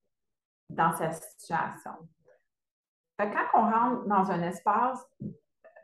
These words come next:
de découverte de l'autre, ben là, on n'est plus dans le jugement, on est en train d'essayer de comprendre. Puis quand, quand une personne se sent comprise, accueillie,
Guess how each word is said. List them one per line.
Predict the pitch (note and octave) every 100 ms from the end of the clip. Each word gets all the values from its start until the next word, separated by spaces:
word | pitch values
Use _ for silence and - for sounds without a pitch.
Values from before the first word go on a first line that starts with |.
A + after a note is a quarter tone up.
| _ _ _ _ _ _ _ _ _ _ _ E3+ - _ _ _
de | E3
découverte | F#3 A#3 - C4+ G#3+ - -
de | E3 F3
l'autre, | E3 D3+ - - - _ _ _ _
ben | G#3
là, | C4+
on | D4+
n'est | G3+
plus | C4
dans | B3
le | G3
jugement, | F#3+ F#3 F#3 E3+ E3+
on |
est | E3 E3
en | F3
train | - B3+
d'essayer | A#3+ G3+ G3+ G#3+
de | -
comprendre. | F#3 E3+ E3 D3+
Puis | E3
quand, | - C#4+ - _
quand | B3+ D4
une | A#3+
personne | G#3 F#3+ A#3+ B3
se | F#3+
sent | F#3 G#3 G#3
comprise, | G3+ F#3 - B3 D#4 D4+ - _ _ _ - - -
accueillie, | - G3+ A3+ F#3+ G#3+ C#4 D#4+